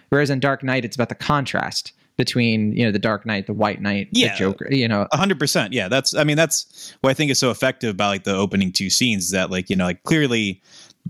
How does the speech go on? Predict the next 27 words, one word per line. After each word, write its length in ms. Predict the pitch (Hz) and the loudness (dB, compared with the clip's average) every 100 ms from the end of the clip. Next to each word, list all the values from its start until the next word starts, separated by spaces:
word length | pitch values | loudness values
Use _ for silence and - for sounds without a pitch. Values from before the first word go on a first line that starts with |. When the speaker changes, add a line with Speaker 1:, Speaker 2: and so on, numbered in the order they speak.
| - - | -12 -6
Speaker 2:
you 120 | - 113 | 0 0
know, 60 | |
one 320 | 101 113 123 113 | 2 0 0 0
is 120 | 101 | -4
fighting 280 | 120 110 104 | -2 -2 -2
against 320 | 101 107 - | -4 -6 -4
crime, 240 | 113 104 | -2 -2
one's 260 | 101 101 98 | 0 0 0
literally 240 | 107 98 | 0 0
a 40 | 95 | 0
criminal, 360 | - 120 104 | 0 0 0
but, 120 | 92 101 | 0 0
like, 160 | 95 | 0
they're 80 | 107 | 0
both 260 | 101 107 - | 0 -2 0
coming 240 | 110 101 | -2 0
out 140 | 98 | 0
of 60 | 95 | -2
the 60 | 92 | -4
shadows. 420 | - 98 98 95 | -2 -2 -2 -2
They 80 | 101 | -2
both 240 | 101 98 | 0 0
have 100 | 104 | 0
a 40 | 92 | 0
lot 180 | 95 | 0
of 60 | 92 | 0
similarities. 840 | - 92 98 101 95 92 92 - | 0 0 0 0 0 0 0 0